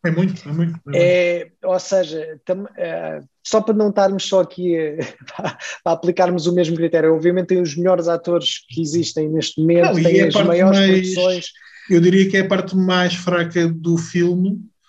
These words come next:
Speaker 1: embora perceba, acho que é o o, o objetivo dele é esse, mas é a parte mais, mais fraca é não ser tão inteligente.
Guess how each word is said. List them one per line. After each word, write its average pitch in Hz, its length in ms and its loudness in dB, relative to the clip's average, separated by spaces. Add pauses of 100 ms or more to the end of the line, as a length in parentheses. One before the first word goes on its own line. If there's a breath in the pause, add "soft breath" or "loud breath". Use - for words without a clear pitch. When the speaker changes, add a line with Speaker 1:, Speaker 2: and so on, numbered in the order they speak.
(200)
Speaker 1:
embora 175 380 4
perceba, 165 520 -4 (760)
acho 151 280 -2
que 170 120 0
é 160 40 0
o 160 180 0
o, 175 420 2
o 165 180 2
objetivo 170 480 -2
dele 165 200 0
é 156 100 0
esse, 151 280 -6
mas 160 120 -4
é 165 60 0
a 165 60 -4
parte 170 300 -4
mais, 165 520 2
mais 151 360 -4
fraca 170 320 -4
é 170 40 0
não 175 240 -2
ser 170 240 -4
tão 175 200 -2
inteligente. 175 480 -2